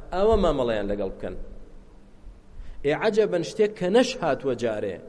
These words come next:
دوای پێغەمبەری خوا، عەلەیهی سەڵات و سەلام، لە سەردەمی عو-، ئەبوو بەکریش نایە، لە سەردەمی عوتمانیش نایە، لە سەردەمی عەلی بێت، پێغەمبەری خوا، عەلەیهی سەڵات و سەلام، تەحدیری ئومەتەکە بکا لێی.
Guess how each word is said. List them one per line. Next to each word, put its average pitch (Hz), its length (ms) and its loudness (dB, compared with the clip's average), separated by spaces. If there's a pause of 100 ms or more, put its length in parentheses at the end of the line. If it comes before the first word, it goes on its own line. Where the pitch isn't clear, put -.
(680)
دوای 220 280 6
پێغەمبەری 180 440 0
خوا، 180 120 0
عەلەیهی 151 240 -2
سەڵات 139 200 0
و - 80 -12
سەلام، 135 280 -2 (1120)
لە 147 180 0
سەردەمی 175 400 0 (1040)
عو-، 151 240 -2
ئەبوو 156 220 2
بەکریش 190 400 0
نایە، 131 320 0
لە 120 120 0
سەردەمی 185 300 0
عوتمانیش 196 500 0
نایە، 151 280 0
لە - 140 -2
سەردەمی 180 380 0
عەلی 208 260 0
بێت، 131 220 2 (100)
پێغەمبەری 151 340 0
خوا، 156 120 -2
عەلەیهی 135 180 -2
سەڵات 135 100 -4
و - 40 -10
سەلام، 139 180 -10
تەحدیری 135 340 -4
ئومەتەکە 123 420 -4
بکا 104 200 -8
لێی. 85 220 -12